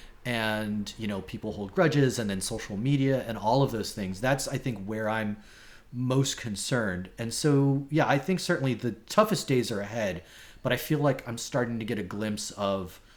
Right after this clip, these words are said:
some of the things that are gonna start to create just more challenges as a father. And, you know, I think a lot of this is gonna be the sort of interpersonal relationships that, that, um, are going to be the issues that we're gonna see. So,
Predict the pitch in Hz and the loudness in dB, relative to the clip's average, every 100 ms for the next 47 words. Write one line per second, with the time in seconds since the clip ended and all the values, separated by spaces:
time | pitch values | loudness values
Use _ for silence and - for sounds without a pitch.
0 | - - - - 139 123 - 127 117 120 | -20 -20 -12 -2 0 0 -2 -4 -4 -4
1 | 107 107 104 - - 104 101 - - 101 | -4 -2 -4 -4 -2 -2 -2 -8 -10 -8
2 | 92 - - 110 101 95 95 - - - | -8 -12 -8 -4 -2 -2 -4 -14 -20 -20
3 | - - 208 214 143 - 113 113 113 127 | -18 -10 -4 0 0 -2 -4 -4 -2 -2
4 | 110 110 101 - 101 104 127 131 - 98 | -2 -4 -6 -2 0 0 0 -2 -4 -6
5 | 95 95 92 - - - - - - - | -6 -6 -8 -10 -20 -20 -20 -20 -20 -14
6 | - 101 92 - 147 - 120 120 123 107 | -6 -4 -2 0 -2 0 4 6 4 0
7 | - 101 107 95 95 95 - 95 90 - | -6 -6 -4 -2 -4 -4 -6 -8 -8 -4
8 | 127 - 110 - 104 - 95 92 90 190 | -4 -4 -8 -6 -6 -4 -6 -4 -4 -4
9 | - 185 180 - - 185 175 - 95 87 | -6 -8 -8 -10 -10 -10 -12 -12 -8 -8
10 | - - 85 82 85 - 92 98 87 85 | -8 -10 -10 -8 -10 -12 -10 -8 -8 -8
11 | 82 101 87 - 82 85 80 - 107 80 | -8 -8 -12 -14 -14 -12 -12 -10 -10 -10
12 | - _ _ - - _ - _ _ - | -14 _ _ -20 -20 _ -20 _ _ -20
13 | - - - - _ _ - - - - | -20 -20 -20 -20 _ _ -20 -20 -20 -18
14 | - - 208 190 | -4 4 6 4